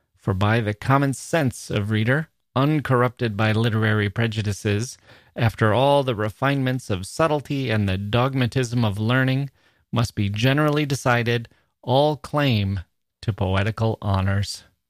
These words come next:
End quote. It's a sentence is a mouthful, as usual, for our man, Doctor Johnson, <laughs> my hero. <laughs> It's a little hard to unpack. But he's basically saying that literature doesn't have to be an exercise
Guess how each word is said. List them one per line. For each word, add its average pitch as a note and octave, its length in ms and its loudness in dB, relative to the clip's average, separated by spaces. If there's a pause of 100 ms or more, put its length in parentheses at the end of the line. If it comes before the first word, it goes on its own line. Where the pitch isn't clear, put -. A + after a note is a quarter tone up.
(520)
End A2 380 0
quote. G2+ 400 -4 (1200)
It's - 100 -20
a - 80 -6 (160)
sentence A#2 400 -2
is G#2+ 140 0
a A2 60 0
mouthful, B2 680 2
as A#2+ 180 0
usual, A#2 460 0
for G#2+ 220 -2
our G#2 160 2
man, G#2 340 -2
Doctor G#2 320 -4
Johnson, A#2 540 0 (340)
<laughs> - 320 -20
my A#2+ 120 2
hero. B2 440 4 (420)
<laughs> - 0 -
It's - 600 -6
a C#3+ 60 2
little D3 180 4
hard C#3 220 4
to C3 100 0
unpack. A#2+ 500 -2 (1120)
But B2+ 140 2
he's C3+ 120 -2
basically F3 440 0
saying D3 320 2
that E3 140 0
literature G3 420 0
doesn't E3+ 240 -2
have D3+ 260 0
to D3+ 60 -10
be C#3+ 180 -2
an - 100 -2
exercise F#2+ 680 0